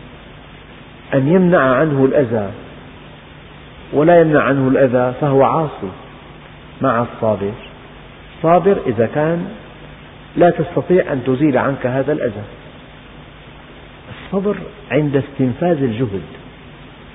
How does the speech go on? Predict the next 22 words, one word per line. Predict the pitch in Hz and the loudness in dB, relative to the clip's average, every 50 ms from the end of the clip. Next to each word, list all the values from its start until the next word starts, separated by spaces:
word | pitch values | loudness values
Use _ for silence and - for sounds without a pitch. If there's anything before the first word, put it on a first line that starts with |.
| - - - - | -20 -20 -14 -8
لكن | - 151 - - 180 | -8 -6 -4 -4 -6
في | - - 226 | 0 0 -2
قضية | 214 220 - 180 165 190 196 180 160 | 0 0 -2 -2 0 2 2 2 2
مزعجة | 143 143 131 101 110 107 110 104 110 117 123 - - - - - - - - - - - - - - - - - - - - - - - - - - - - | 2 0 0 0 -2 -4 -2 -4 -6 -10 -12 -14 -20 -20 -20 -20 -20 -20 -20 -20 -20 -20 -20 -20 -20 -20 -20 -20 -20 -20 -20 -20 -20 -20 -20 -20 -20 -14 0
بإمكاني | 147 185 180 175 175 - - 220 208 185 180 - | 0 2 2 2 0 2 4 4 4 4 4 2
أن | 147 143 | 2 0
أحلها. | 101 110 - - 131 123 120 120 117 120 127 143 - - - - - - - - - - - - | 0 -2 0 0 2 2 2 2 2 0 -6 -8 -10 -16 -20 -20 -20 -20 -20 -20 -20 -20 -20 -18
أخي، | - - 127 123 | -10 -6 -4 0
هذا | 139 147 139 135 123 | 2 2 2 2 0
من | 131 135 127 | 0 -2 -2
قضاء | - 131 131 147 156 139 131 | -2 -2 2 2 2 2 2
الله | 135 131 151 156 139 135 139 | 0 2 2 2 2 2 2
وقدره، | 135 139 - - 151 147 151 135 135 139 139 160 | 2 2 2 0 2 2 2 0 0 -4 -4 -4
من | 175 180 170 - | -6 -6 -2 -2
قال | 151 139 135 | -2 -2 -2
لك | 139 135 - | -4 -4 -4
ذلك؟ | 135 135 139 135 135 135 - - - - - - - - - - - - - - - - - - - | -4 -4 -4 -6 -6 -10 -14 -16 -20 -20 -20 -20 -20 -20 -20 -20 -20 -20 -20 -20 -20 -20 -20 0 4
هي | 165 175 170 | 6 8 8
من | 165 170 170 | 8 6 2
قضاء | 165 - 160 160 180 185 156 165 | 2 2 4 6 6 6 6 6
الله | 147 147 165 165 151 151 151 | 6 6 4 4 4 4 4
وقدره، | 156 160 - 180 170 151 170 165 185 175 | 4 4 4 2 4 6 6 4 4 2